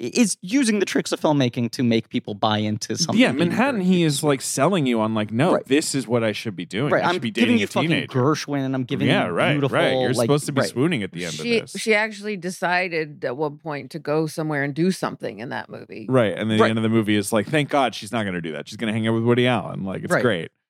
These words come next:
Speaker 1: But, but it is fascinating to me that, like, that movie's existence is sort of about the <laughs> same thing this movie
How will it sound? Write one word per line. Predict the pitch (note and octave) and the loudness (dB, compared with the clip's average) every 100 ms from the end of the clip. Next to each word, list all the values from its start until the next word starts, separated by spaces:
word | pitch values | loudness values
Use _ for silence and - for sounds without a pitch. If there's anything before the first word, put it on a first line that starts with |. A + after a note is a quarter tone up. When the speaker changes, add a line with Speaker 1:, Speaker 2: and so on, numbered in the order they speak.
| _ _ | _ _
Speaker 1:
But, | - - F3+ | -2 -2 0
but | B3 A#3 | 0 0
it | G3+ | -2
is | - G#3 - | -4 -2 -4
fascinating | - F#3 F#3 F3 D#3+ | -4 -4 -4 -6 -6
to | - | -6
me | C#3+ C3+ | -4 -4
that, | A#2+ | -4
like, | - A#2+ - | -6 -6 -2
that | C3+ C3 - - | -2 -2 -6 -8
movie's | A#2+ A#2+ D#3 C#3+ B2 G#2 - | -4 2 2 2 -4 -6 -10
existence | A#2+ A2 G2 G2 C3 - - B2+ C3 - - _ _ _ _ _ | -10 -8 -8 -4 -4 -4 -6 -6 -4 -6 -8 _ _ _ _ _
is | D#3 C3 | 0 2
sort | - - D3+ | 0 2 2
of | C#3 | 2
about | C3+ A#2+ A#2 - | 2 0 -2 -2
the | |
<laughs> | - - | -6 -4
same | - | -8
thing | - - - | -10 -16 -10
this | - A2+ | -8 -2
movie | C3 A2+ G#2+ G#2 - | 0 0 -2 -8 -8